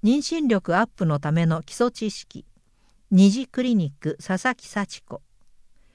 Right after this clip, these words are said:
ヨガで妊娠力アップ。ヨガインストラクター、出口真知子。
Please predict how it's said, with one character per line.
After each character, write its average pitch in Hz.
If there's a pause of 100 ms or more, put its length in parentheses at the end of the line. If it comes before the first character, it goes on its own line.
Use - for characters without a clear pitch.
(420)
ヨ 269
ガ 226
で 147
妊 190
娠 254
力 147
ア 185
ッ - (160)
プ。 - (640)
ヨ 233
ガ 202
イ 202
ン 208
ス -
ト 202
ラ 190
ク -
タ 147
ー、 165
出 233
口 202
真 180
知 -
子。 -